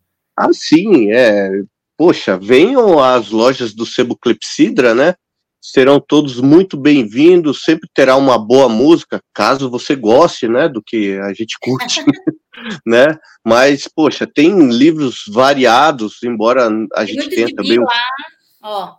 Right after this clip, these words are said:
Speaker 2: galera do
Speaker 1: bastante
Speaker 2: gibi.
Speaker 1: quadrinho, exatamente, embora a gente tenha o foco, é, em literatura gótica enquanto editora, mas nas lojas a gente trabalha absolutamente com tudo, né? Então,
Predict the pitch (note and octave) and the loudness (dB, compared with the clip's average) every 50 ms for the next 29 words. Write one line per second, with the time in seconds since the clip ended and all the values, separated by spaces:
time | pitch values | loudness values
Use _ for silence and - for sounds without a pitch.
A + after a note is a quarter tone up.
0 | _ - A#2 - C#3 - G3 G3+ G3+ D#3 E3 F3+ E3+ - F3+ E3+ D#3 C3+ A#2 G2 | _ -6 -2 -2 0 -2 -2 -2 2 2 2 2 0 -4 -6 -4 -2 -2 -2 -2
1 | G2+ G#2+ G#2+ A2+ C#3 D3 D#3 C3 A2 G#2+ G#2 A2+ A2+ A2 - - C#3 A#2+ G2+ G2+ | -4 -6 -4 -2 -2 0 0 0 -2 -4 -4 -2 -4 -4 -4 -4 -4 -4 -4 -2
2 | A2+ C3 D3 C#3 - - A#2 G#2+ G#2+ G#2 A2+ A#2 B2+ C#3 C#3 C3 - - - C#3+ | -2 -2 -4 -4 -6 -8 -8 -6 -4 -2 -2 -2 -2 -4 -6 -10 -14 -10 -4 -2
3 | C#3 C3+ - - - - B2+ B2+ B2+ - _ - B2 G#2+ _ _ _ - - _ | -2 -2 -4 -6 -2 2 2 2 2 2 _ -8 -10 -10 _ _ _ -20 -20 _
4 | _ _ - G#2+ G#2+ G#2+ A2 A2 A#2+ A#2+ B2+ B2+ B2 - B2+ B2 B2 B2 - C3+ | _ _ 0 2 4 4 4 2 2 0 -2 -2 -2 0 2 2 2 0 0 -2
5 | A#2 A#2+ A2+ G#2+ G#2+ A2 A2+ A2 G#2+ - - - A#2 G2+ F#2 - - C3 B2+ - | 0 0 0 0 2 2 2 2 2 -2 -6 -4 -4 -4 -4 -4 -6 -6 -2 0
6 | B2 B2 - - C3 B2+ C#3 E3+ - - - D3+ D#3+ F3 G3 G#3 G#3+ - _ _ | -2 0 0 0 -2 0 0 -2 -2 2 4 4 4 6 4 2 0 -2 _ _
7 | _ _ - C3+ C#3 D3+ F3 F3+ F#3+ G3 G3+ F#3+ F3+ D3 C#3+ C3+ C#3+ F3 F#3+ G#3+ | _ _ -2 0 2 2 2 2 2 2 2 2 2 2 2 2 2 2 2 0
8 | G#3+ G3+ F#3+ G#3+ C#4+ - - - G#3+ A3 G#3 E3 D#3 D#3+ E3+ G3 G3 F#3+ F3 D3 | 0 0 -2 -4 -6 -8 -4 -2 0 0 2 2 2 2 2 2 2 2 2 0
9 | D3 - - F3+ F3 E3 - - E3+ D3 C3+ C3 - - - D4 - - - B2 | -2 -4 -4 -4 -4 -2 -2 -2 0 0 -2 -4 -4 -4 -6 -6 -4 -4 -4 -4
10 | A2+ G#2+ F#2+ G2 G#2 G#2 G#2+ A#2+ C3 _ _ _ _ _ _ _ - A#2+ A#2 - | -4 -4 -4 -4 -2 -2 -2 -2 -4 _ _ _ _ _ _ _ -6 -6 -4 0
11 | - B2+ B2+ C#3 E3+ F4 F#4+ F4+ D4+ | 2 4 4 4 4 2 2 2 0